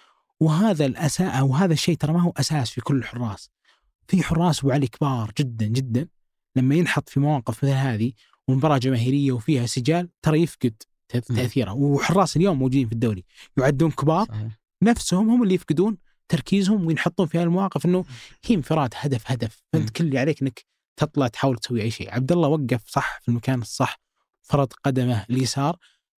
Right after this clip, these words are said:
Speaker 1: هذا إذا بيدل على شيء إن اليسار السنة راح ترى ما هو صدفة، هو حارس
Speaker 2: مم.
Speaker 1: جدا متمكن. فأنا أحيي أماد-،
Speaker 2: مم.
Speaker 1: أمانة جدا عبد الله على هذا الأداء. وبالنسبة للهلال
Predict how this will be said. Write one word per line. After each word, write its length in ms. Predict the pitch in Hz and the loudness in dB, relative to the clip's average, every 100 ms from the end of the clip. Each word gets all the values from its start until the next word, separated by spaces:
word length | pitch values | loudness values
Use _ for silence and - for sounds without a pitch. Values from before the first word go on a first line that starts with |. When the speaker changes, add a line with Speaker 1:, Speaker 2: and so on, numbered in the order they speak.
| - | -4
Speaker 1:
هذا 440 | 131 180 220 156 143 - | 0 2 2 2 0 0
إذا 160 | 202 | 2
بيدل 260 | 190 185 175 | 2 2 2
على 200 | 165 165 | 2 0
شيء 300 | 165 190 196 _ _ | 0 -2 -2 _ _
إن 60 | 170 | 0
اليسار 380 | 170 151 - 175 | 0 0 0 0
السنة 260 | 135 160 | -2 -4
راح 160 | 180 165 | -4 -4
ترى 160 | - 147 | -4 -4
ما 100 | 131 | -2
هو 60 | |
صدفة، 360 | 117 123 110 110 _ _ _ _ _ 165 | -2 -4 -4 -8 _ _ _ _ _ -2
هو 60 | |
حارس 340 | 139 160 135 151 | 2 0 0 -4
Speaker 2:
مم. 80 | |
Speaker 1:
جدا 160 | 127 131 | -2 0
متمكن. 580 | 127 117 127 127 - 120 - _ _ _ - | 0 -2 -2 -4 -6 -10 -10 _ _ _ -2
فأنا 240 | 156 147 | 0 2
أحيي 460 | 123 151 120 117 113 | 0 2 2 0 0
أماد-، 280 | 113 113 | -2 0
Speaker 2:
مم. 80 | 113 | 0
Speaker 1:
أمانة 260 | 131 135 123 - | 0 0 0 0
جدا 440 | 113 120 104 107 | 0 0 -2 -2
عبد 200 | 101 113 | -2 -2
الله 140 | 123 104 | 0 0
على 140 | 107 | 0
هذا 200 | 113 113 | -2 -2
الأداء. 320 | 104 107 175 - _ _ _ _ _ _ _ - | -2 -2 -2 -4 _ _ _ _ _ _ _ -4
وبالنسبة 1040 | 139 123 120 120 - 123 139 160 175 - | -2 0 0 -2 -6 0 2 4 2 0
للهلال 480 | 160 135 147 180 196 | 0 2 2 0 -2